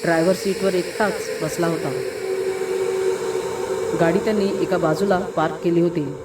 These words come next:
दुसऱ्या बसेस मुलींना सोडून निघून जात होत्या, मात्र प्रवीण क्लीनरची वाट पाहत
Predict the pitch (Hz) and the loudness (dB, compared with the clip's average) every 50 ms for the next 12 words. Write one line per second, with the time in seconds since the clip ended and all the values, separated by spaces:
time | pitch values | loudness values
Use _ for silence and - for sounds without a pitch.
0 | - - - - - - - - - 175 170 165 - 180 196 190 190 208 196 - | -12 -12 -12 -12 -12 -14 -14 -14 -10 -6 -4 -4 0 2 2 4 4 2 4 4
1 | 226 202 202 - - 170 170 170 175 190 190 185 185 190 175 196 190 180 175 165 | 2 2 2 -2 -4 0 2 4 4 4 4 2 2 2 2 2 2 2 2 2
2 | 156 185 185 175 185 170 175 190 180 - 156 147 165 - - - - - - - | 2 2 2 4 2 0 2 -2 -2 -2 -4 -6 -6 -12 -20 -20 -20 -20 -20 -20
3 | - _ _ - 165 160 170 165 165 170 170 170 180 196 180 180 185 180 - _ | -20 _ _ -6 -2 0 0 -2 0 0 2 2 2 2 2 0 -4 -8 -12 _
4 | _ _ _ _ _ _ _ _ _ 190 180 175 180 190 190 190 190 214 202 180 | _ _ _ _ _ _ _ _ _ 2 4 6 6 6 6 4 2 0 0 2
5 | 170 170 170 170 208 196 190 190 | 0 -2 -2 0 -2 0 0 -2